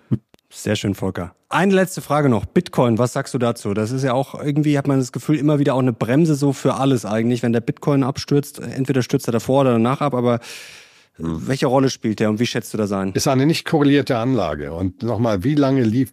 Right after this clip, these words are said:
Speaker 2: Bitcoin zehnmal besser als die nicht korrelierten Anlagen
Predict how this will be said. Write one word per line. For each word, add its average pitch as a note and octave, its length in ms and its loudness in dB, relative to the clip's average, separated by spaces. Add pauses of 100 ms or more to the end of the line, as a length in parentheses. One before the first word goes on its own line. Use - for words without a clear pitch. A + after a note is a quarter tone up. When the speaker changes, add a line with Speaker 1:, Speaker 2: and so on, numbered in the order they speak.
Speaker 2:
Bitcoin A#2+ 520 -2
zehnmal C3+ 500 0
besser A#2 380 -4
als G#2+ 140 -2
die - 80 -2
nicht G#2 200 -2
korrelierten G2+ 580 -2
Anlagen G2 680 0